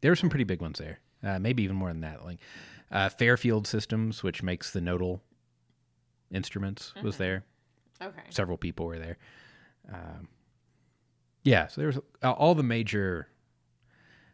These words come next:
Speaker 1: I didn't see Trimble there, uh, but there were several G P S setups, several seismometers. Um, I didn't see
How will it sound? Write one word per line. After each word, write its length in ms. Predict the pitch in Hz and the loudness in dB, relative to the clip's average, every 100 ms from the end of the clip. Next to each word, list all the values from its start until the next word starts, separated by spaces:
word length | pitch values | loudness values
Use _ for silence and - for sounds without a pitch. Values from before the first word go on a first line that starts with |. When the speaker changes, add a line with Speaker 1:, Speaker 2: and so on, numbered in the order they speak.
| _ | _
Speaker 1:
I 200 | - 117 | -4 0
didn't 180 | 123 160 | 2 2
see 160 | - 151 | 4 2
Trimble 460 | - 117 107 90 | 2 2 2 2
there, 400 | 85 78 78 95 - _ _ _ _ _ _ _ _ _ _ - | -2 -6 -6 -10 -12 _ _ _ _ _ _ _ _ _ _ -18
uh, 320 | 95 90 80 - _ _ | -16 -16 -18 -20 _ _
but 120 | 101 104 | -6 -2
there 120 | 98 | -2
were 60 | |
several 680 | 95 117 107 104 95 92 85 - _ _ _ _ | -2 0 0 0 -2 -2 -6 -12 _ _ _ _
G 120 | 104 | -8
P 200 | 95 92 | -6 -6
S 580 | 87 - - - - - _ _ | -6 -8 -12 -10 -12 -14 _ _
setups, 460 | - 90 87 85 - | -8 -6 -4 -8 -10
several 400 | - 90 92 87 | -8 -6 -4 -4
seismometers. 880 | 98 90 87 85 85 82 82 - - _ _ _ _ _ - - _ _ _ _ _ - | -2 -2 -4 -6 -6 -8 -8 -12 -18 _ _ _ _ _ -20 -20 _ _ _ _ _ -8
Um, 540 | 92 92 90 85 82 - _ _ _ _ _ _ - - | -4 -2 -2 -4 -10 -14 _ _ _ _ _ _ -20 -8
I 40 | 92 | -4
didn't 240 | 104 110 | -2 -4
see 680 | - 104 101 98 95 92 | -2 0 2 2 0 0